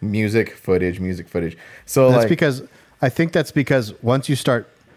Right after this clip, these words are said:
Speaker 2: I edit more for a living
Speaker 1: Mm-hmm.
Speaker 2: versus you edit for a living.
Speaker 1: Hmm?
Speaker 2: You see what I'm saying?
Speaker 1: You said that
Speaker 2: Like,
Speaker 1: twice.
Speaker 2: I,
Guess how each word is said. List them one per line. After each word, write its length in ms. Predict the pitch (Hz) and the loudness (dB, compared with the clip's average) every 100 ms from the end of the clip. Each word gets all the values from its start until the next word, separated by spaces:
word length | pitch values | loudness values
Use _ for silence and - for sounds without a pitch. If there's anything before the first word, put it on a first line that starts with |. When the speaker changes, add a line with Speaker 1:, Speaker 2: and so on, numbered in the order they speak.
| _ - _ _ 131 | _ -20 _ _ 0
Speaker 2:
I 200 | 139 156 | 2 2
edit 300 | 131 131 123 | 2 0 2
more 180 | 123 117 | 2 2
for 160 | 117 | 2
a 60 | 101 | 2
living 420 | 98 101 87 82 | 2 2 0 -2
Speaker 1:
Mm-hmm. 920 | 98 98 95 90 - _ _ _ - 101 | -6 -8 -6 -10 -14 _ _ _ -10 -2
Speaker 2:
versus 400 | 113 107 98 - | 0 2 0 -4
you 260 | 104 110 | 0 2
edit 240 | 104 98 87 | 2 0 -2
for 120 | 92 | -2
a 60 | |
living. 380 | 87 92 82 82 - _ _ _ _ _ _ _ _ _ _ _ - | 0 -2 -4 -10 -18 _ _ _ _ _ _ _ _ _ _ _ -4
Speaker 1:
Hmm? 120 | 180 - | -4 -2
Speaker 2:
You 100 | 101 | 0
see 120 | 107 | 0
what 60 | 101 | 0
I'm 80 | |
saying? 240 | 90 101 98 | 0 0 0
Speaker 1:
You 40 | 107 | 0
said 220 | 104 - | -2 0
that 60 | |
Speaker 2:
Like, 80 | 101 | 0
Speaker 1:
twice. 320 | 85 120 - | 2 0 0
Speaker 2:
I, 100 | 110 | -8